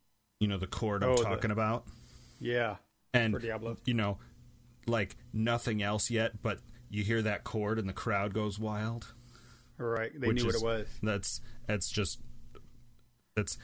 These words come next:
Speaker 1: that's equal parts the power of Blizzard and the power of music.
Speaker 2: Oh,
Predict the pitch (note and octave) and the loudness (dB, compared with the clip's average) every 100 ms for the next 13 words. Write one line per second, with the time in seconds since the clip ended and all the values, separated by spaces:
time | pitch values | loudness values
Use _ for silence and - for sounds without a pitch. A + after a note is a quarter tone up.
0 | - A#2+ A#2 C#3+ C#3 C3 - C3 B2 A2+ | -4 0 2 2 4 4 6 6 6 8
1 | - - - - - A2 - A2+ G#2+ G#2+ | 8 6 2 -10 0 0 2 4 4 4
2 | G2+ A2 G#2 G#2+ A2 A2 G#2+ G2+ F#2+ - | 4 2 2 4 2 2 0 0 0 0
3 | G2 F#2+ F2+ E2 F2 F#2+ A2+ - - - | 0 2 0 0 0 0 -2 -4 -12 -14
4 | - - - - - - - - - | -20 -20 -20 -20 -20 -20 -20 -20 -20